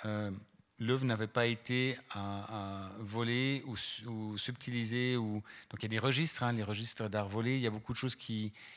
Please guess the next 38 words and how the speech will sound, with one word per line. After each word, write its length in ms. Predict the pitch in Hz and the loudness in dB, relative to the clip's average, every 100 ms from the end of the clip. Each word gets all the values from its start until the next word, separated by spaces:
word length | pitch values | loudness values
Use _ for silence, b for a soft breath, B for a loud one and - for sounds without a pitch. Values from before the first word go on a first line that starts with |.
| B | B
qui 100 | - | -14
permettent 640 | 113 135 123 135 127 - | -2 0 2 2 0 -2
de 120 | 127 117 | -2 -2
faire 240 | - 123 | 2 2
des 100 | 113 | 4
recherches 320 | 110 - 113 | 2 2 2
approfondies. 600 | 123 - - - 113 131 147 B B B B B | 4 4 2 0 0 0 -2 B B B B B
Euh, 400 | - 104 104 104 104 | 0 2 2 2 0
mais 220 | 117 120 | 2 4
il 120 | 113 | 4
est 120 | 113 - | 2 4
évident, 580 | 160 131 131 117 117 147 - - _ _ | 4 4 2 2 2 -2 -8 -20 _ _
évident 500 | 120 123 120 123 135 - | 0 0 2 2 0 -2
que 100 | 113 | 0
ces 140 | - | 2
maisons 320 | 117 117 123 | 2 2 2
n'ont 160 | 131 101 | 0 0
pas 240 | - 139 | 4 6
le 60 | 131 | 6
droit, 440 | 120 110 110 120 147 - _ B B B B B - | 2 2 2 2 -2 -10 _ B B B B B -6
euh, 100 | 110 | -4
de 160 | 104 113 | 0 2
mettre 380 | 127 135 - | 4 4 2
en 80 | 127 | 0
vente 400 | 110 120 131 - - | 2 0 -2 -6 -6
un 80 | 113 | -6
tableau 440 | - 127 123 135 | 2 2 4 2
qui 200 | 123 - | 0 -6
pourrait 300 | 113 117 117 | -6 -2 0
avoir, 520 | 113 120 120 117 110 | 2 2 2 0 -2
dont, 340 | 104 107 110 110 - | -4 -2 -4 -6 -6
où 120 | 131 | -6
il 40 | |
peut 140 | 123 131 | -2 2
y 60 | |
avoir 160 | 123 113 | 4 4
un 80 | 113 | 4
doute 360 | 131 160 - | 2 2 -2